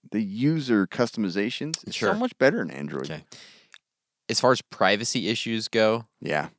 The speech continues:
Speaker 1: Can't disagree with
Speaker 2: Apple
Speaker 1: you
Speaker 2: is
Speaker 1: there.
Speaker 2: much better.
Speaker 1: Yeah.
Speaker 2: Is much better. So, I don't know. Do whatever you want. I don't give a crap.
Speaker 1: I don't really care either.
Speaker 2: Yeah.
Speaker 1: I have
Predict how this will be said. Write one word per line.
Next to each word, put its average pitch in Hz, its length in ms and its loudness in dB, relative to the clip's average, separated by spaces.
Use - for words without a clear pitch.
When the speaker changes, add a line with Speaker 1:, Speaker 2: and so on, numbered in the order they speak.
Speaker 1:
Can't 123 180 4
disagree 107 340 4
with 98 100 4
Speaker 2:
Apple 95 160 2
Speaker 1:
you 101 60 0
Speaker 2:
is 101 140 -2
Speaker 1:
there. 104 60 -2
Speaker 2:
much 90 320 -4
better. - 420 -8
Speaker 1:
Yeah. 85 260 -10
Speaker 2:
Is 95 140 -4
much 85 240 -6
better. 53 300 -12
So, 135 240 4
I - 40 -10
don't 73 80 -10
know. 71 120 -14
Do 135 80 0
whatever 80 240 0
you 69 80 -12
want. 73 200 -8
I 92 40 -12
don't 80 80 -12
give - 160 -18
a - 120 -20
crap. 120 240 -8
Speaker 1:
I 127 120 6
don't 117 160 2
really 92 180 -4
care 78 260 -4
either. 80 200 -4
Speaker 2:
Yeah. 62 180 -12
Speaker 1:
I 135 140 2
have 120 440 4